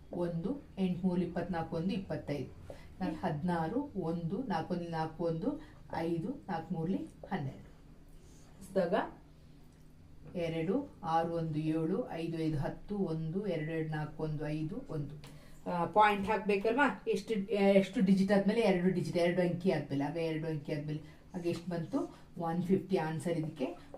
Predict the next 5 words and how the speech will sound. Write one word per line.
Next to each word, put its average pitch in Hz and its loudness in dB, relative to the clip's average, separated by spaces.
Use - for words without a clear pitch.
ಒನ್ 180 2
ಫಿಫ್ಟಿ 196 0
ಪಾಯಿಂಟ್ 175 0
ಸೆವೆನ್ 170 0
ಟೂ 190 2